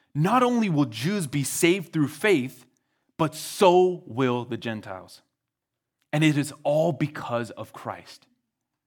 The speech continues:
That's us. Paul is certainly opposing the mystery religions of the day with God's unfolding plan to redeem sinners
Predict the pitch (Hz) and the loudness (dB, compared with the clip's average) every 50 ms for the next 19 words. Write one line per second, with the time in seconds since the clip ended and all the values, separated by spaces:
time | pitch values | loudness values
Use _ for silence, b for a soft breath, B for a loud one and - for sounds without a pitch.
0 | _ _ _ _ - 113 - - - _ 151 160 - - - - - - - _ | _ _ _ _ -14 -14 -14 -14 -4 _ -2 -2 -2 -4 -8 -12 -12 -14 -16 _
1 | _ _ _ _ _ _ _ _ _ _ _ _ _ _ _ _ _ _ _ _ | _ _ _ _ _ _ _ _ _ _ _ _ _ _ _ _ _ _ _ _
2 | _ _ _ _ _ _ _ _ _ _ _ _ _ _ _ _ _ _ _ _ | _ _ _ _ _ _ _ _ _ _ _ _ _ _ _ _ _ _ _ _
3 | _ _ _ _ _ _ _ - - 151 180 190 269 - - 135 120 - - - | _ _ _ _ _ _ _ -6 4 6 6 6 6 4 -2 -6 -6 -6 -10 -2
4 | - 180 196 190 165 160 156 151 143 135 - - - 147 156 156 135 131 120 110 | 0 0 0 2 0 0 0 2 0 -2 -2 -4 0 2 2 2 2 0 -2 -2
5 | 104 107 113 135 156 147 151 151 151 147 131 117 123 120 117 135 135 120 131 123 | -4 -4 0 0 0 0 -2 0 0 0 0 0 -2 -2 -2 -2 -2 -2 -4 -4
6 | 113 117 104 98 104 98 98 120 120 117 104 98 92 b b b b b b b | -4 -6 -10 -10 -14 -8 -6 -4 -4 -4 -6 -8 -12 b b b b b b b
7 | b - 147 143 147 151 - 156 135 143 165 170 160 - - 165 165 160 151 - | b -2 -2 -2 -2 -4 -2 0 4 6 6 4 4 0 -2 0 0 0 0 0
8 | 156 156 151 143 143 131 - - 143 147 147 135 127 127 - 127 123 123 110 120 | 2 4 4 4 4 2 -2 -2 -2 0 0 0 -2 -4 -4 -4 -4 -4 -2 0
9 | 139 143 143 139 - 151 147 131 120 113 107 - | 0 0 0 0 -2 -2 -2 -2 -2 -4 -8 -12